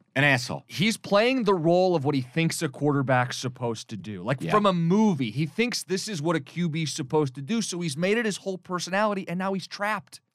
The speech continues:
Speaker 1: That's
Speaker 2: Now he's
Speaker 1: right.
Speaker 2: trapped. At least J J donates to charity and stuff.
Speaker 1: The single worst thing he's ever done is that video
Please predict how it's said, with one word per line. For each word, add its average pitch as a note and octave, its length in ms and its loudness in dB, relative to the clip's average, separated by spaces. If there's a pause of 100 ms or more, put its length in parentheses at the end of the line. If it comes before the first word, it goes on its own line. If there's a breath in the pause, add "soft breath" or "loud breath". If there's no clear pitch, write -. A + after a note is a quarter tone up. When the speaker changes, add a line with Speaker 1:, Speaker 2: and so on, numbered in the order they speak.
Speaker 1:
That's E3+ 260 -10
Speaker 2:
Now G3+ 160 4
he's G3+ 120 0
Speaker 1:
right. - 80 -6
Speaker 2:
trapped. A3+ 500 -6 (200)
At - 60 -12
least D4 160 -6
J E3+ 160 0
J D3+ 180 2
donates C#3 380 0
to - 100 -2
charity A#2 400 -6
and E2 120 -18
stuff. D2+ 280 -20
Speaker 1:
The C#3+ 240 4
single B2 640 0
worst G#2 580 0 (140)
thing F2+ 340 -2
he's G2+ 220 -6
ever E2+ 220 -4
done E2+ 240 -6
is D2+ 120 -10
that F#2+ 160 -6
video E2+ 600 -8